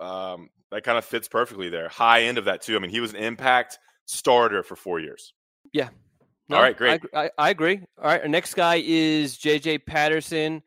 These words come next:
Speaker 2: Fro-, he was another four-star guy. Uh, eighty-nine forty was his r-, was his rating. Um,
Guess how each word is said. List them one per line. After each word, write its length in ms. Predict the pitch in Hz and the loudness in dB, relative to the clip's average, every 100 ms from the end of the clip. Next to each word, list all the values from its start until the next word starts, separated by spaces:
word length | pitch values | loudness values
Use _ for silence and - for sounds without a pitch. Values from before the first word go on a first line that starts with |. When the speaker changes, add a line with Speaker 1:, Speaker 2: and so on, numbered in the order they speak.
| _ _ _ _ - | _ _ _ _ -4
Speaker 2:
Fro-, 300 | 143 135 131 | -2 0 -2
he 160 | 139 151 | 0 0
was 140 | 147 | 0
another 240 | 151 151 151 | 0 0 0
four-star 420 | 160 151 - 143 | 0 0 0 0
guy. 460 | 143 143 143 143 - - | 2 2 2 0 -6 -8
Uh, 200 | 127 120 | -4 -2
eighty-nine 420 | 107 151 160 151 143 | -2 -2 0 0 0
forty 380 | 165 156 151 | 0 0 2
was 180 | 147 147 | 2 0
his 180 | 147 135 | -2 -6
r-, 320 | 143 - 139 | -8 -8 -6
was 160 | 131 139 | -2 -4
his 140 | 127 | 0
rating. 440 | 147 147 147 143 - _ _ _ - | 0 2 0 -2 -6 _ _ _ -6
Um, 420 | 135 120 113 113 | 0 0 0 -6